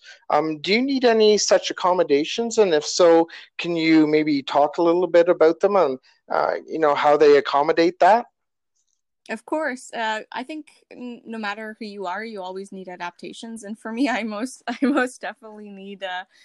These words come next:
Speaker 2: to adapt when it comes to, um, my, uh, working out and lifting, uh, even running. It's just being aware of, uh, your body and what you need. So when I had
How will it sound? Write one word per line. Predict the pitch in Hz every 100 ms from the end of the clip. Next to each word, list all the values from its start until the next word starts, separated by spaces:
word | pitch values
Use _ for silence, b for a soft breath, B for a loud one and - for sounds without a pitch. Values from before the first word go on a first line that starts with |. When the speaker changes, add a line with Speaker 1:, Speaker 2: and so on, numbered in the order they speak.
| b b -
Speaker 2:
to | 254
adapt | 202 190 - _
when | 196 190
it | -
comes | 196 190 - - -
to, | 208 190 185 180
um, | 175 165 165 160 160 160 -
my, | - 180 175 202 -
uh, | 214 185 185 196 _
working | 190 185 185 175
out | 170 185 180
and | 175
lifting, | 175 180 - 185 185 185 b b b b _
uh, | 165
even | 165 170 175
running. | 175 175 190 190
It's | 175
just | - 185 -
being | 175 175 175
aware | 175 175 170 175 175
of, | 175 170 _ -
uh, | 175 165 165 165 _
your | 170 175 170
body | 170 170 165 165 170 170
and | 165 165
what | -
you | 175
need. | 170 190 226
So | - 185 180 b b b
when | 226 233
I | 226 226
had | 220 208